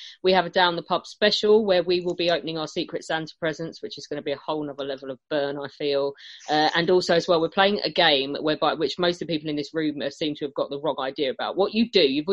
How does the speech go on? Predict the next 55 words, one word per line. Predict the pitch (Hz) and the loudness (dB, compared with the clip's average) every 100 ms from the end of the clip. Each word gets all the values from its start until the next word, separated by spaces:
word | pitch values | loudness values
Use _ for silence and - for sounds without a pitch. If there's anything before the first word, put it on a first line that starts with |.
| 196 | -2
each | 240 - - | -2 -2 -2
been | 262 | 0
allocated | 233 226 175 160 135 - 127 | 4 2 2 0 -2 -4 -6
someone | - 170 175 165 | 0 0 0 0
else | 147 131 - | 0 -2 -2
from | 156 143 | -2 -2
the | 139 - | -6 -4
pub. | 131 _ _ _ _ _ - - | -4 _ _ _ _ _ -20 -4
You | 196 233 | 4 6
have | 240 220 - | 6 4 2
to | 190 180 | -4 -4
cast | - 220 226 - - | 4 6 6 4 2
that | 202 - - | 4 4 4
person | 185 165 - 113 117 - | 6 4 0 -4 -4 0
as | 151 147 | 0 0
a | |
historical | 139 143 - 156 147 156 147 | -2 -4 0 2 2 -2 -2
character, | 143 135 - 117 98 | 2 2 0 -4 -4
a | 139 | -4
real | 143 170 175 175 160 | 2 4 6 4 2
historical | 165 - 156 147 147 - | -6 0 2 2 0 0
character. | 143 135 - 107 - - 170 | 2 2 0 -4 -6 -4 4
Uh, | 180 185 | 6 8
and | 196 | 6
then | 202 202 | 6 6
on | 196 | 6
New, | 202 180 190 | 4 4 4
we | 196 | 6
are | 196 | 6
doing | 190 175 | 4 0
a | |
New | 180 180 | 2 2
Year's | 175 170 | 2 4
Eve | 180 175 | 2 2
one | 156 | -2
as | 156 170 | -2 0
well. | 156 | 0
We | 151 | 0
need | 156 151 | -4 -4
to | 156 147 175 | -6 -6 -6
put | 143 | -4
a | |
date | 156 151 147 | 0 -2 0
in | |
the | 147 | -4
book | 147 - | -6 -8
to | 151 | -10
record | 147 175 160 143 | -4 0 0 0
that, | 131 | 0
where | 147 143 | 0 2
we're | 143 | 0
gonna | 151 147 | -2 -6
play | - 143 139 | -2 -2 -2
historical | 147 - 151 143 143 | -8 -2 0 0 -4
shag, | 139 - 147 | -4 0 0